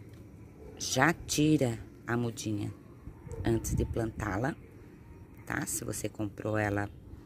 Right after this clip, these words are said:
por envios, né? Bem embaladinha, sem vaso. Já façam isso. E aí faz o berçário. Um detalhe é que demora muito mais, tá? As agavoides têm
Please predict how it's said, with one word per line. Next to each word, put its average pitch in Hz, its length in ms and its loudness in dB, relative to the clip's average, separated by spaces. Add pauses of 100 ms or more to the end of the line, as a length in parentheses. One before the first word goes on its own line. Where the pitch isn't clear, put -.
(400)
por 110 160 2
envios, 117 680 4
né? 165 200 6 (1000)
Bem 110 180 2
embaladinha, 107 800 2
sem 107 240 -2
vaso. 147 580 6 (1500)
Já 123 180 2
façam 135 460 4
isso. - 360 0 (680)
E 110 60 -2
aí 117 100 4
faz 120 260 2
o 120 40 4
berçário. - 540 2 (500)
Um 165 100 8
detalhe 175 480 10
é 208 40 2
que 285 240 2
demora 151 440 8
muito 143 360 8
mais, - 640 8
tá? - 180 -2 (2250)
As 110 140 -8
agavoides 113 640 0
têm 127 420 0